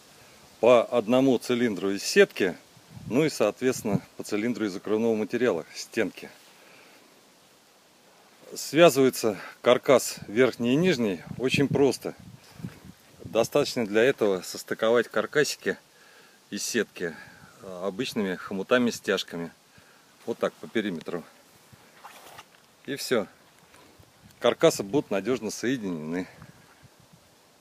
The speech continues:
Сшивать верхнюю и нижнюю стенки из укрывного материала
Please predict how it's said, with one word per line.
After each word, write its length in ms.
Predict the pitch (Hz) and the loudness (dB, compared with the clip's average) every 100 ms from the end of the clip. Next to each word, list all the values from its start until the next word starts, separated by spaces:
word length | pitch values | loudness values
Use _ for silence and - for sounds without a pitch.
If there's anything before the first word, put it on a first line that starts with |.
| _ _ _ _ _ - - - - - - | _ _ _ _ _ -20 -20 -20 -20 -20 -12
Сшивать 540 | - 135 156 202 - - - - - - - | -4 4 8 8 4 -14 -18 -20 -20 -20 -16
верхнюю 580 | - 120 151 - 110 90 - - 123 | -2 4 4 4 -4 -4 -10 -16 -6
и 120 | 120 | 0
нижнюю 400 | 143 120 107 110 | 2 2 0 -4
стенки 560 | - 139 120 - 87 - - - - - - - - - | -6 0 -2 -2 -10 -12 -20 -20 -20 -20 -20 -20 -20 -8
из 120 | 107 | -2
укрывного 460 | 127 147 143 143 110 | 2 4 6 6 4
материала 580 | 113 147 143 117 87 | 2 0 2 2 0